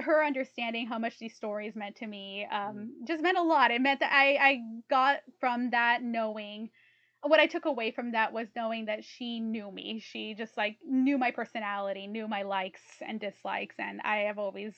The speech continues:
Speaker 1: just kinda held on to that specific memory.
Speaker 2: Hmm. And, I mean, my goodness, that's a precious memory, and,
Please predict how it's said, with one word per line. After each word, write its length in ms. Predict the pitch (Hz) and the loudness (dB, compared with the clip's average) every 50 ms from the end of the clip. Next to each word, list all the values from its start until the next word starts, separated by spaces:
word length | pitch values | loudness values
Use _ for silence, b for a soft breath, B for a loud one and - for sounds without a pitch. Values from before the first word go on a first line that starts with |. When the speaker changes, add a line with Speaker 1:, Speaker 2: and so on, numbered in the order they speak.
| - - 262 | -16 -14 -6
Speaker 1:
just 180 | 262 330 320 - | -4 -4 -4 -4
kinda 220 | - 277 247 240 | -2 -2 -2 -2
held 240 | 190 220 233 220 214 | 0 0 0 2 0
on 180 | 208 208 208 | 0 -4 -4
to 100 | - - | -6 -6
that 200 | 208 202 202 - 226 _ _ | -6 -6 -6 -6 -10 _ _
specific 420 | - 254 240 - 262 240 202 185 208 | -12 -12 -10 -10 -10 -10 -10 -10 -10
memory. 560 | 190 196 202 202 196 196 202 233 240 208 - _ _ _ _ _ - | -10 -10 -10 -10 -10 -8 -6 -6 -6 -8 -10 _ _ _ _ _ -12
Speaker 2:
Hmm. 360 | 156 151 151 143 135 135 135 139 143 _ _ | -10 -8 -8 -8 -8 -10 -12 -14 -20 _ _
And, 220 | - 180 180 165 143 | -8 -6 -6 -6 -4
I 80 | 175 | -4
mean, 360 | 170 165 160 156 156 147 131 - - 139 | -4 -4 -4 -6 -6 -8 -12 -14 -16 -8
my 200 | 147 156 160 160 | -4 -2 0 0
goodness, 420 | 151 151 147 143 135 131 123 - | 0 0 -2 -2 -2 -6 -8 -8
that's 220 | - 131 123 - | -10 -10 -8 -6
a 220 | 143 131 127 123 117 - _ _ | -6 -6 -6 -6 -8 -12 _ _
precious 480 | _ - 139 143 147 - 160 143 - - | _ -8 -8 -8 -6 -6 -8 -10 -10 -12
memory, 560 | 123 117 117 120 123 120 120 120 117 107 - - | -14 -14 -12 -12 -10 -10 -10 -8 -10 -10 -10 -8
and, 380 | 143 135 131 127 123 123 123 | -8 -8 -6 -8 -10 -12 -14